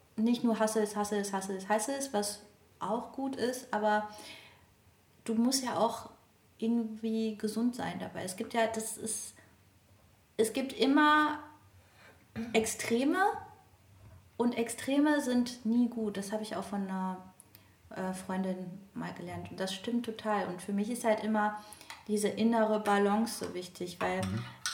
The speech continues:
Speaker 1: klar, ich möchte in zehn Jahren sagen können, dass ich mal eine richtig geile Kampagne für eine große Marke geschossen habe,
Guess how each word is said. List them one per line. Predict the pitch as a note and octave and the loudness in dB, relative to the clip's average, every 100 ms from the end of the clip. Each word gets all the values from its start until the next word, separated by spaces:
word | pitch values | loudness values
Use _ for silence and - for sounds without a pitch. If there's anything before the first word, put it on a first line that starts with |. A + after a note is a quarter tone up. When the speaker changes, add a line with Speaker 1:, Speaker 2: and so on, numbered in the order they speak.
| - - | -10 -10
Speaker 1:
klar, | - A#3+ A3+ - | 2 6 8 6
ich | - | 2
möchte | A3+ A#3+ - | 0 0 0
in | G3+ G#3 | 2 0
zehn | - A3+ A3 | 0 2 2
Jahren | G#3 G3 G3+ | 2 0 0
sagen | G3 G3+ G3+ | 0 2 0
können, | G3+ F#3+ | -2 -4
dass | F#3+ F#3 | -4 -4
ich | F#3 - | -6 -8
mal | F#3 F#3 F3+ | -6 -6 -8
eine | F3+ F3+ | -8 -6
richtig | G3+ G3+ G3+ | -6 -6 -4
geile | F#3+ G3+ | -2 -2
Kampagne | G3 F#3+ G3 G#3 G3+ G3 G3+ G3 - | -6 -6 -4 -2 0 -2 -4 -8 -16
für | - G#3+ | -6 0
eine | G3+ G3 | 0 0
große | G#3 G#3+ G3+ | 0 -2 -2
Marke | F#3+ A#3+ B3+ F#3+ | 0 0 0 -4
geschossen | F#3+ F#3+ F#3+ G3+ | -4 -6 -8 -6
habe, | G3+ | -4